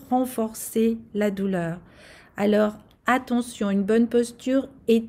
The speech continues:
tout de même très, très importante. Si une mauvaise posture n'est peut-être pas à l'origine de votre mal de dos, c'est peut-être devenu un facteur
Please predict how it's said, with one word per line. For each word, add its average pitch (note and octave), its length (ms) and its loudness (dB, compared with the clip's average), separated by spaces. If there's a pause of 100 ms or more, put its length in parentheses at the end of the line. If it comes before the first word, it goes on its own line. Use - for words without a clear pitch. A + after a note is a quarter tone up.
tout C#4+ 160 2
de A#3 160 4
même A3 640 2
très, C4 240 -4
très A#3 320 -2
importante. G3 800 -6 (440)
Si B3+ 360 0
une A3+ 200 4
mauvaise C#4 420 6
posture B3 500 0
n'est G#3 100 4
peut-être G#3 380 -6
pas B3 180 -2
à B3 80 2
l'origine A3+ 520 2
de G#3+ 60 4
votre G3 280 -4
mal B3 200 2
de A3+ 140 4
dos, G#3+ 260 0
c'est A#3 220 -6
peut-être A#3+ 380 -2
devenu A#3 480 2
un G#3+ 140 -2
facteur G#3+ 760 -8